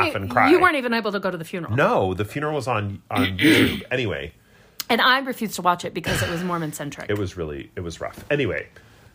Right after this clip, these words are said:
Speaker 2: so the other day, I had this experience where something funny happened, and I thought, "Oh, I should text this to so-and-so." And it
Speaker 1: Oh.
Speaker 2: wasn't, it wasn't, like, I have had the, had the thought before of, like,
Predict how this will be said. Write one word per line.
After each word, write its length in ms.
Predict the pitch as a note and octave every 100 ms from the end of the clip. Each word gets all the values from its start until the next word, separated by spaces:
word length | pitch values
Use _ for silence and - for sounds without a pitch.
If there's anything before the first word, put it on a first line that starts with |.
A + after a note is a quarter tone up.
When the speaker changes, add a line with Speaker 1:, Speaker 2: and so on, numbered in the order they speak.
| _
Speaker 2:
so 680 | - - E3+ D#3 D3+ D3 C3+ - _ _ _ _ _ _ _ _ _ _ -
the 240 | A2+ B2+ C3
other 260 | C#3 F3
day, 420 | D#3+ B2 E2+ D#2+ F2
I 160 | A2
had 260 | G2+ A#2+ B2
this 180 | C#3 D#3+
experience 600 | - - G2 E2+ F2+ -
where 100 | F#2+
something 400 | - D#3 G#3+ G3+
funny 380 | - F#3+ E3+ C3+
happened, 840 | A2 E2+ D#2+ C#2+ D2+ G#2 - - _ _ _ _ _ _ _ _
and 140 | A2+ A2
I 160 | A2
thought, 720 | A#2+ - F2+ D#2+ F#2 - - - _ _ _ _ _ _ _ _ _
"Oh, 140 | C#3 B2+
I 100 | B2+
should 180 | -
text 300 | A2+ A2+ -
this 160 | G#2+ -
to 100 | -
so-and-so." 600 | F#2 F2 C#2 - - - - - -
And 260 | F3 F3
it 80 | E3+
Speaker 1:
Oh. 40 | D#3+
Speaker 2:
wasn't, 520 | F#3+ G3 G3+ A#3+ - -
it 160 | F#3 E3
wasn't, 420 | G3+ G#3 - -
like, 220 | F3 E3+
I 120 | F3
have 160 | A3 A#3+
had 240 | A3 G3+
the, 120 | F#3 -
had 320 | - E3+ E3+
the 80 | E3
thought 280 | - D3 -
before 480 | A2+ - A#2+ G#2 G2
of, 200 | G2 F#2+
like, 300 | F2+ E2